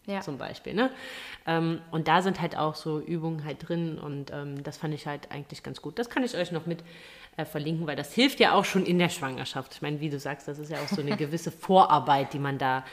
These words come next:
Speaker 1: Ja.
Speaker 2: die man da am Ende leistet. Aber der Arzt hat halt auch nochmal genau das bestätigt, was du gesagt hast. Eigentlich einen zu starken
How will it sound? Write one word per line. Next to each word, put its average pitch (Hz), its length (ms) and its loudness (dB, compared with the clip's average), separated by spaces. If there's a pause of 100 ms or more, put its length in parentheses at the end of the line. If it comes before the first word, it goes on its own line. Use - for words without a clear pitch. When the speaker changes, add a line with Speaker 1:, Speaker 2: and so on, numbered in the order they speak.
Speaker 1:
Ja. 196 340 -2
Speaker 2:
die 170 80 2
man 147 200 2
da 143 220 0
am 135 300 -6
Ende 143 280 -4
leistet. 139 440 -4
Aber 147 340 0 (240)
der - 120 -6
Arzt 165 160 -2
hat 170 140 -2
halt 151 160 -4
auch 175 220 -2
nochmal 156 420 -2 (180)
genau 156 280 -4
das 165 180 -4
bestätigt, 156 580 -4
was 143 140 -6
du 160 100 -6
gesagt 147 380 -6
hast. 151 180 -6 (200)
Eigentlich 147 500 -8
einen 139 320 -8
zu 175 320 -6
starken 139 540 -6